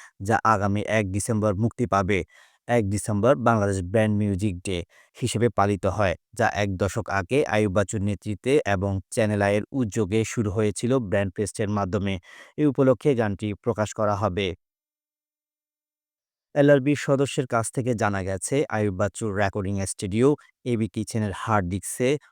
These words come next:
বহু অপ্রকাশিত গান জমা রয়েছে। তিনি কখনো নির্দিষ্ট সংখ্যক গান তৈরি করতেন না, বরং অনেক গান তৈরি করে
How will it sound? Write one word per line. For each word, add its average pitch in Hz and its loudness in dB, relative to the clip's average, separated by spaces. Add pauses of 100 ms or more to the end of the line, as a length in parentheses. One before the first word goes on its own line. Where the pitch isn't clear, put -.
(140)
বহু 113 2
অপ্রকাশিত 101 -2
গান 120 2
জমা 101 2
রয়েছে। 95 -2 (300)
তিনি 127 -2
কখনো 135 4
নির্দিষ্ট 110 0
সংখ্যক 113 -4
গান 98 0
তৈরি 101 -2
করতেন 101 -4
না, 92 2 (320)
বরং 104 4
অনেক 104 -2
গান 131 2
তৈরি 101 0
করে 110 -2